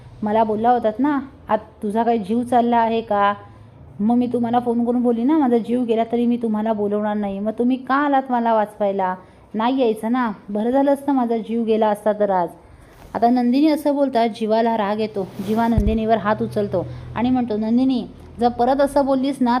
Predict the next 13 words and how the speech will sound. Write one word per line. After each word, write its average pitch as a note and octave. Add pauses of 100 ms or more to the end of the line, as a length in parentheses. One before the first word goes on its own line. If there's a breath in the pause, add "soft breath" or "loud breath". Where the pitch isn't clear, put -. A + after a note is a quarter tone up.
तर C4
याद G#3+
राख, G3+ (140)
असं A3
अभद्र A3
बोलू A3
नकोस. G#3+ (380 loud breath)
मी B3+
तुला A3+
काही A3+
होऊ B3
देणार A3
नाही. G3+